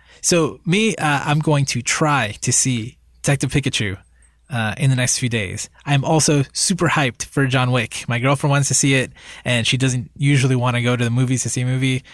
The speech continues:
The, her, her love for Keanu Reeves trumps, uh, her,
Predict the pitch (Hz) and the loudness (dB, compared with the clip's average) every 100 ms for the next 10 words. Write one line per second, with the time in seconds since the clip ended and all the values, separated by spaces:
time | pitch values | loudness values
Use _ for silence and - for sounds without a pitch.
0 | - - - 120 113 104 87 - - 131 | -20 -12 -4 0 0 -2 -2 -2 -2 0
1 | 120 127 131 135 - 123 120 120 127 123 | 0 0 0 -2 -2 -2 0 0 0 0
2 | - - 127 - - - 123 117 123 117 | -2 0 0 0 -2 -4 -6 -6 -4 -4
3 | 104 107 | -4 -10